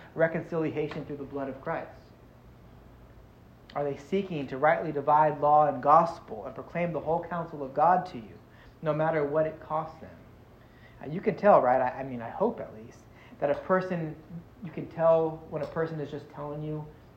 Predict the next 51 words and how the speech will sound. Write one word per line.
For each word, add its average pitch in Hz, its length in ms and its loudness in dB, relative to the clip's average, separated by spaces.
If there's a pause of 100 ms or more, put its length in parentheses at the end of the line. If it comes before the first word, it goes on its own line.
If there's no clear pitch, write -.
what 143 240 -4
you 147 100 -6
want 143 300 -4
to 139 80 -12
hear. 139 360 -6 (1600)
Maybe 170 240 -2
it's - 180 -6 (140)
more 139 240 -4
difficult 139 400 -4
when 131 120 -4
it, 131 160 -4
if - 60 -12
it 131 120 -8
comes 143 240 -10
from 131 320 -6 (280)
a 127 60 -12
pastor - 580 -8
or 151 60 -6
something, 160 400 -10
because 135 300 -10
you 135 80 -10
think 135 180 -14
that 123 140 -12
they 127 120 -8
have 127 200 -8
an, 120 120 -10 (200)
and 151 80 -8
that's 180 160 2
how 170 120 4
they 147 120 4
trick 160 260 -6
so 147 60 -10
many 131 140 -12
people, 143 280 -10
I 117 80 -6
think, 123 240 -12 (380)
because 151 400 2 (200)
people 180 280 -6
generally 147 320 -2
assume, 139 380 -6
"Oh, 156 180 2
well, 127 100 -2
this 147 200 -6
person 143 360 -8
is 123 120 -10
a - 40 -10
pastor, 143 680 -8 (240)
he's 156 200 -4
a 123 140 -4
preacher, 156 480 -4
a 123 100 -2